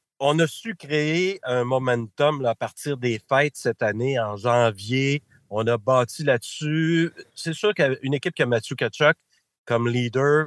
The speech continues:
on, on peut pas la, l'écarter comme ça facilement.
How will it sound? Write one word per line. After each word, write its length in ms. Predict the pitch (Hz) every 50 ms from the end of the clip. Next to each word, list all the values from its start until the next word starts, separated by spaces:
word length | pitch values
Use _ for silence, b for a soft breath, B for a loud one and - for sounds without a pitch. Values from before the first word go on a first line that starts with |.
| 110 - -
on, 560 | - 64 73 73 78 101 - - 120 117 113 -
on 40 | 110
peut 140 | - 131
pas 200 | 113 - 139 135
la, 300 | 131 117 107 98 98 98
l'écarter 840 | 95 95 98 95 98 101 104 110 107 - 117 - - - - 135 127
comme 220 | - - 107 101 -
ça 180 | - - 127
facilement. 640 | 113 - - 104 - - - 110 101 98 107 123